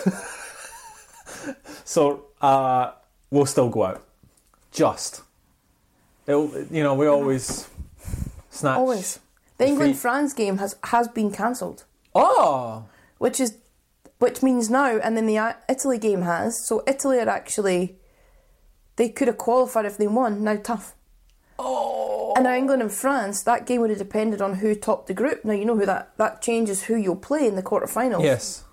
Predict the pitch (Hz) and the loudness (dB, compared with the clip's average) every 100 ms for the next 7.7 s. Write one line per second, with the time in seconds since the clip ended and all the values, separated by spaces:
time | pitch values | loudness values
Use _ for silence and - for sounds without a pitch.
0 | - - - - - _ _ _ _ - | -12 -12 -12 -16 -20 _ _ _ _ -18
1 | 151 180 190 185 139 101 - _ _ _ | -12 -8 -2 0 0 -2 -10 _ _ _
2 | - 190 196 190 180 175 175 180 180 - | -2 -2 -2 0 2 0 -2 -4 -4 -8
3 | - _ _ 185 180 190 190 185 185 180 | -10 _ _ 0 0 0 -2 -2 0 0
4 | 185 - 170 170 170 170 156 - - - | 0 -2 -2 0 2 2 -2 -6 -14 -12
5 | - 160 156 - 170 240 294 - - - | -6 -2 -2 -2 0 0 -2 -12 -20 -20
6 | _ _ 196 185 175 170 - - 190 190 | _ _ 0 2 2 0 -4 -6 -6 -6
7 | - - - 202 175 - | -14 -18 -10 -4 -4 -6